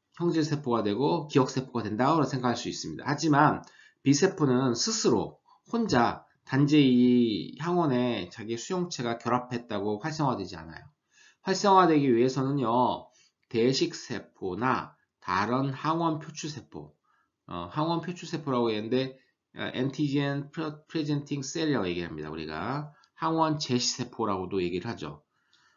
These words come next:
이런 항원 제시세포들이, 네, 대표적으로 뭐가 있냐면은, 음, 대식세포가 있고요. 수지상세포가 있고요.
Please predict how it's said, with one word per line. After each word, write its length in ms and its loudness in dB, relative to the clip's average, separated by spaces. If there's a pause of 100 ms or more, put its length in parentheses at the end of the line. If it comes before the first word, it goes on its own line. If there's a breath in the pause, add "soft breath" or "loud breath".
(160)
이런 240 2
항원 360 4
제시세포들이, 1160 4 (120)
네, 360 -8
대표적으로 440 2
뭐가 220 2
있냐면은, 600 -2 (220)
음, 240 -8
대식세포가 680 -8
있고요. 580 -6 (960)
수지상세포가 880 -2
있고요. 600 -6